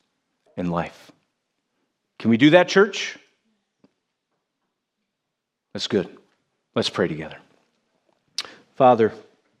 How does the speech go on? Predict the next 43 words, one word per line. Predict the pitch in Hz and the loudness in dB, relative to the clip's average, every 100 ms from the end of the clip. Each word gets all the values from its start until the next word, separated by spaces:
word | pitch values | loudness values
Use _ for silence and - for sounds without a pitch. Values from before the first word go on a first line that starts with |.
| _ | _
we | 139 | -2
praise | 123 139 135 | 2 2 2
you | 123 | 0
for | 139 | 0
this | 139 127 | 0 4
word. | 117 113 113 - _ _ _ _ _ - | 4 4 0 -12 _ _ _ _ _ -2
We | 120 135 | 4 4
ask | 139 - | 4 0
that | 139 | -6
you | 127 135 | 0 2
would | 123 | 2
grant | 98 120 143 151 | 2 4 4 4
us | 151 - | 2 0
peace. | - 101 85 - - - - _ _ _ _ _ _ _ _ _ _ _ _ _ | -6 -8 -6 -4 -4 -6 -12 _ _ _ _ _ _ _ _ _ _ _ _ _
We | 113 | -4
thank | - 143 | 2 2
you | 127 | 2
that | 123 | 0
you | 113 | 2
have | 113 - | 0 0
heard | - 151 151 110 95 98 _ _ _ _ _ _ | 2 4 6 4 0 -8 _ _ _ _ _ _
our | - 127 | -2 -2
cry | - - 135 143 | 0 2 4 4
for | - 104 | 0 0
it | 98 | 0
and | 110 | 0
have | 117 107 - | 0 0 -2
provided | 117 104 131 131 113 | 0 4 4 2 0
it | 104 - - _ _ | -2 -4 -20 _ _
fully | - - 151 123 101 | -2 2 4 4 0
and | 98 - | -4 -6
perfectly | - 151 - 117 107 104 | 0 2 2 -4 -2 -2
in | 101 | -2
Jesus | 104 101 117 | -2 -2 -4
Christ. | - 95 82 - - - _ _ - | -4 -6 -6 -10 -16 -18 _ _ -6
He | - 165 | 0 4
is | 151 135 | 6 6
our | 113 | 2
peace. | - 104 87 - - - _ _ _ _ _ _ _ _ _ _ _ _ - | 2 -6 -8 -12 -14 -18 _ _ _ _ _ _ _ _ _ _ _ _ -4
We | 110 | 0
rejoice | 104 101 113 113 - | 2 2 2 0 -2
in | 92 | -2
him. | 110 101 | -2 -2